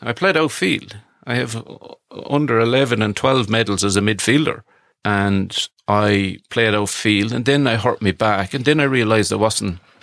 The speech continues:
I suppose I thought I was a lot faster and I wasn't, and then I got this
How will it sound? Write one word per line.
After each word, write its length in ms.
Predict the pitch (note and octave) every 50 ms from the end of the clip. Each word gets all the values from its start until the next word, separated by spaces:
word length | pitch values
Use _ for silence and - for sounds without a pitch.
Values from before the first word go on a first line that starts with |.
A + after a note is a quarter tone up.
| - - -
I 60 | - -
suppose 340 | - D3+ C#3+ E3 D#3 C#3 C3+
I 20 | C3+
thought 320 | - - D#3+ D#3 D3+ C#3
I 20 | C3+
was 100 | A#2+ A2+
a 40 |
lot 160 | A#2+ B2+ B2 -
faster 440 | - B2 A#2+ A#2 A2+ - - A2+ A2+
and 100 | G#2 A2
I 40 | A2+
wasn't, 440 | G2+ G#2 G#2+ G#2+ - - - A2+ G#2
and 120 | G2+ G#2+ G2+
then 340 | C3+ C#3 C#3+ C#3 B2 A2+ - - - - - - - - - - - -
I 80 | - -
got 200 | - D#3+ - -
this 320 | - A#2 - - - -